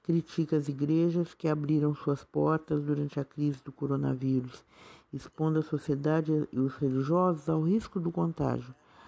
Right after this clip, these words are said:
Abordando todo o contexto atual, devemos conhecer o tema fraternidade e diálogo,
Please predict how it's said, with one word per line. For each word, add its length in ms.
Abordando 640
todo 200
o 40
contexto 500
atual, 480
devemos 320
conhecer 480
o 60
tema 380
fraternidade 840
e 40
diálogo, 540